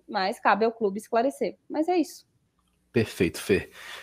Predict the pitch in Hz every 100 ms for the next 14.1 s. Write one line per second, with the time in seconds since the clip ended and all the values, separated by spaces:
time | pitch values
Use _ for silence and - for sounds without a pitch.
0 | - _ - - 143 175 156 147 165 135
1 | 110 110 185 196 139 - 160 175 143 135
2 | 143 127 156 135 117 - - 160 160 131
3 | 117 143 175 - 127 110 117 123 - 131
4 | 120 113 98 117 160 127 113 - 127 113
5 | 98 113 120 95 95 127 139 139 - _
6 | 117 113 107 147 135 107 - - _ _
7 | - 123 120 127 139 - 104 - 131 135
8 | 131 107 110 101 131 127 120 110 104 101
9 | 127 - 156 123 139 127 117 - - 117
10 | - 107 104 - _ _ - 104 110 107
11 | - 107 104 107 113 98 - 110 104 95
12 | 92 90 85 82 82 90 90 92 95 98
13 | - 92 90 120 117 98 95 95 135 147